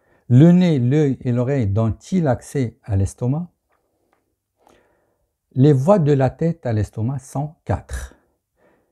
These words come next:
La bouche, le nez, l'oreille, l'œil et les malikites ont ajouté les follicules pileux de la tête, c'est-à-dire la cavité dans laquelle le poil prend naissance. Euh,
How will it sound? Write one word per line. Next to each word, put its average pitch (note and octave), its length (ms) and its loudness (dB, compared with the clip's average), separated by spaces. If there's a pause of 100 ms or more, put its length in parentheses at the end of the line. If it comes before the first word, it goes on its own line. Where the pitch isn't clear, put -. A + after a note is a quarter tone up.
(180)
La G2 220 0
bouche, C3+ 600 -2 (360)
le F2+ 260 0
nez, G2+ 320 -2 (600)
l'oreille, G#2+ 520 2 (800)
l'œil A2+ 420 2 (220)
et D3 80 2
les C#3+ 100 4
malikites A#2+ 500 -2
ont A#2 160 -8
ajouté G2+ 440 -4
les G2+ 140 0
follicules F3+ 1080 -2
pileux B2+ 340 0
de A#2+ 140 -2
la G2+ 160 0
tête, E2+ 300 -8
c'est-à-dire A2 540 -6
la G2 140 0
cavité C3 560 -2
dans G#2+ 240 -2
laquelle A2 760 -4 (400)
le G#2+ 280 0
poil C#3+ 360 -4
prend - 320 -6
naissance. - 760 -8 (1200)
Euh, A2 260 -6